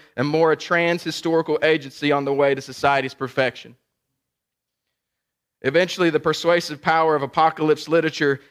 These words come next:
and more broadly of Revelation was lost.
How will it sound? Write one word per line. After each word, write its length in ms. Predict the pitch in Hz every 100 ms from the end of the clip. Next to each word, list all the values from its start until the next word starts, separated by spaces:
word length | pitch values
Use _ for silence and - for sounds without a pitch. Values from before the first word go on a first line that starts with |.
| -
and 60 |
more 200 | 147 156
broadly 420 | 143 156 165 165 151
of 120 | 147
Revelation 640 | 151 151 151 151 147 127
was 140 | 120 117
lost. 520 | 131 123 120 - _